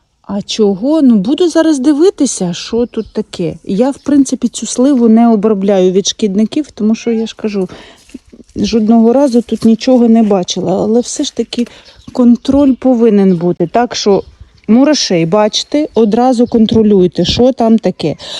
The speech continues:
А на хвойних, якщо літають оси, мухи, також можуть там бути шкідники. Так що ці нам комашки можуть підказати про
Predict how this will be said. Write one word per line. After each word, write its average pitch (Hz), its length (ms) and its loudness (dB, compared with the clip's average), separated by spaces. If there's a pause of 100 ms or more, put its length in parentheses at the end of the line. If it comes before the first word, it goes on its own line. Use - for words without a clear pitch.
(160)
А 214 160 0
на 220 140 4
хвойних, 262 520 2
якщо 233 380 2
літають 220 800 2 (380)
оси, 240 600 0 (380)
мухи, 220 680 2 (260)
також 214 480 0
можуть 226 400 2
там 220 220 2
бути 214 260 2
шкідники. 185 640 -2
Так 196 240 -4
що 214 220 2
ці 262 280 2
нам 226 320 4 (440)
комашки 233 540 2
можуть 214 320 2
підказати 214 960 0 (160)
про 202 260 0